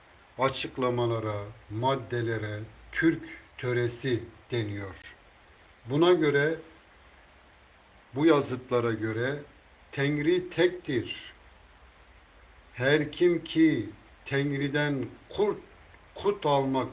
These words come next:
dilerse başkasına yakarmasın.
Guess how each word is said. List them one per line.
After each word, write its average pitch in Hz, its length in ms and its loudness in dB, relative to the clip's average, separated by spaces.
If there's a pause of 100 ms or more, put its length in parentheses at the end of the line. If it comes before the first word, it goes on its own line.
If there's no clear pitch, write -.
(100)
dilerse 123 760 0 (800)
başkasına 131 1000 0 (240)
yakarmasın. 110 960 -2